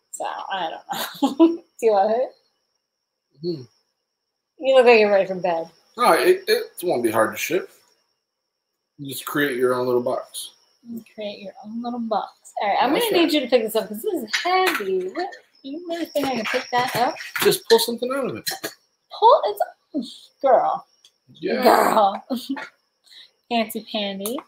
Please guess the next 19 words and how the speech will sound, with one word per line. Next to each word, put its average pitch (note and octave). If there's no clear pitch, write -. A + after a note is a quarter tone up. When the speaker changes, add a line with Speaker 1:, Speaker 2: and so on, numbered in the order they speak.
Speaker 1:
Fancy A3
Pandy. G#3+
<laughs> -
I C#4+
mean, C4
Fancy A3+
Panda. G#3
Oh, C4+
hi. A3+
Actually, A3
it G#3
does G3+
help, G3
but F#3+
it's F#3
U F#3
S F#3+
B -
S. -